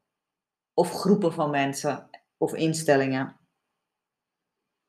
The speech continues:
Het derde kenmerk is dat die persoon het gevoel heeft zelf heel belangrijk te zijn. En dat zijn dan gevoelens van grootsheid,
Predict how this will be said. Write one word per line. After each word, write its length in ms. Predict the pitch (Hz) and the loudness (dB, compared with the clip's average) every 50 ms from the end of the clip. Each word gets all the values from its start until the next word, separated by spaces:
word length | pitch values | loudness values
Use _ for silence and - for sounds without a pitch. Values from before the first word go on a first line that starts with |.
| _ _ _ - - - _ _ _ _ _ _ _ _ _ _ _ _ _ _ _ _ _ _ - | _ _ _ -20 -20 -20 _ _ _ _ _ _ _ _ _ _ _ _ _ _ _ _ _ _ 4
Het 220 | - 180 - - | 4 4 6 8
derde 360 | - 190 214 233 240 214 - | 8 10 10 10 10 8 6
kenmerk 760 | - - 160 151 151 151 151 147 147 156 156 156 - - - - _ _ _ _ _ _ _ _ _ - | 4 4 4 4 4 2 2 4 6 4 4 2 -2 -14 -16 -20 _ _ _ _ _ _ _ _ _ 0
is 520 | - 180 180 180 180 - - - - - | 4 4 4 4 4 0 -2 -2 -4 -8
dat 680 | - 139 160 165 156 156 156 - - - - - - _ _ _ _ _ _ _ _ _ _ _ _ - | -4 4 8 10 10 10 8 4 -2 -6 -6 -8 -12 _ _ _ _ _ _ _ _ _ _ _ _ -4
die 140 | - 175 | -2 -2
persoon 580 | 175 170 180 175 - 175 165 156 156 160 156 156 | 0 0 0 2 6 8 8 8 8 8 4 0
het 120 | - - | -2 -6
gevoel 480 | - - - - - - 226 254 240 220 | -6 -8 -10 -4 2 4 6 8 8 10
heeft 340 | 180 147 156 165 165 - - | 10 8 8 6 4 0 -2
zelf 400 | - - 170 160 160 165 160 - | 2 6 6 8 8 6 4 0
heel 500 | 160 165 175 190 202 233 240 254 240 214 | -2 2 8 8 10 10 10 8 8 8
belangrijk 600 | 190 190 175 165 156 147 143 135 131 139 - - | 8 8 6 6 6 6 4 4 4 2 0 -4
te 80 | - | -10
zijn. 520 | 135 - 139 135 135 135 139 160 - _ _ _ _ _ _ _ _ _ _ _ _ _ _ _ _ _ _ _ _ _ _ _ _ - - - - - - - - _ _ - | -6 -4 -4 -4 -4 -4 -8 -10 -12 _ _ _ _ _ _ _ _ _ _ _ _ _ _ _ _ _ _ _ _ _ _ _ _ -20 -20 -20 -20 -20 -20 -20 -20 _ _ -2
En 140 | 160 160 | 2 4
dat 160 | 170 170 170 - | 4 4 4 6
zijn 240 | - 175 175 170 | 6 6 8 8
dan 140 | 170 160 160 | 6 4 4
gevoelens 560 | 165 - 160 - - 208 226 208 196 202 202 | 4 0 -4 2 6 8 8 8 8 6 4
van 140 | - 165 156 | 0 -2 -2
grootsheid, 1080 | - - - 170 175 180 202 233 202 - 185 190 170 175 190 226 240 - - - - | -2 0 6 8 10 10 8 8 4 0 2 4 6 6 6 6 4 0 -6 -14 -18